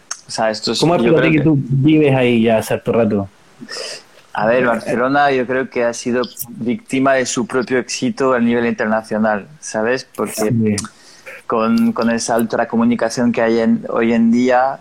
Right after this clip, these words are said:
Speaker 1: eh, se puede hacer cualquier imagen de cualquier movida de la ciudad y se, se corre un poco la voz de, de,
Speaker 2: Mm.
Speaker 1: de lo, de lo genial que es esta ciudad. Entonces, claro, lo que pasa es que hay gente que tiene pocos escrúpulos y solo piensa en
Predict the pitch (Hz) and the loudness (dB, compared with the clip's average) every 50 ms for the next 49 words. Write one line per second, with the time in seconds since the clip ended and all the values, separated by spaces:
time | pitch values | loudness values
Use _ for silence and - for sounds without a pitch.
0 | - - 110 107 104 104 101 104 - - 107 101 - - 110 110 113 117 120 117 | -8 -4 -4 -2 -2 -4 -4 -6 -6 -6 -6 -6 -4 -2 -2 0 2 2 2 2
1 | 117 113 113 113 110 107 104 107 107 - - 110 110 - 123 117 110 - 120 113 | 2 2 2 2 2 0 0 -2 -2 -4 -6 -6 -4 -4 -6 -6 -4 -4 -2 -2
2 | 113 110 113 120 120 - - 110 110 113 110 110 110 107 110 107 - 113 110 107 | 0 0 0 -2 -2 -6 -4 -2 0 0 0 -2 -2 -2 -4 -2 -2 -4 -4 -4
3 | - 117 110 107 107 107 107 107 113 117 117 113 110 107 107 107 - - - 110 | -4 -4 -2 0 0 0 0 0 2 2 2 2 2 2 0 -2 -4 -4 -2 0
4 | 110 117 127 123 - - 107 104 - - - 104 - - - - - - - - | 2 2 2 2 0 -2 -4 -6 -6 -4 -4 -4 -6 -6 -10 -14 -12 -8 -6 -6
5 | 107 104 - 117 113 110 120 123 123 110 120 107 - 120 113 110 104 101 107 117 | -6 -4 -4 -4 -2 0 0 0 0 0 -2 -2 -2 0 0 0 0 2 2 2
6 | 123 123 120 120 - - _ _ _ _ - - 127 - 98 90 127 117 110 104 | 2 0 0 -4 -8 -18 _ _ _ _ -18 -12 -10 -8 -4 0 2 2 4 4
7 | 104 101 95 92 98 101 - - - - _ - 104 107 101 104 101 101 - - | 2 2 0 0 -4 -8 -10 -14 -20 -14 _ -2 -2 0 2 2 2 0 0 0
8 | 98 104 - 104 101 95 98 101 - 117 101 104 117 120 113 - 113 110 104 113 | -2 -2 -2 -2 -2 -2 -2 -4 -2 0 0 2 2 2 0 0 -2 -2 -2 -2
9 | 104 - - 107 - - 101 107 101 - - - - - - - - - - - | -4 -4 -4 -4 -4 -2 -2 -2 -2 -4 -8 -16 -16 -16 -16 -16 -18 -20 -20 -14
10 | _ - - 208 117 110 214 - 123 113 - - - 120 117 123 123 113 107 110 | _ -4 -2 -2 -2 -2 -2 -2 -2 -2 -2 -2 0 0 2 2 2 0 0 -2
11 | 101 104 104 92 - 113 107 117 120 113 - - 113 113 110 110 110 113 113 120 | -2 -2 -2 -4 -4 -4 -4 -4 -4 -6 -4 -4 -2 0 0 2 2 2 0 0
12 | 120 - 120 113 113 104 120 117 113 117 117 117 117 117 113 107 - 123 120 120 | -2 -2 -2 -2 0 0 0 0 0 0 0 0 0 0 0 -2 -2 -2 -2 0
13 | 117 123 113 - 123 117 - 120 110 - - 127 127 110 - 123 123 123 127 123 | -2 -2 -2 -2 -4 -4 -2 -4 -6 -4 -4 -4 -4 -2 -2 -2 0 0 0 0
14 | 107 113 107 - 120 117 120 110 - 120 113 - 123 117 117 | -2 -4 -6 -4 -2 -2 -2 -2 -2 -4 -4 -2 -2 0 0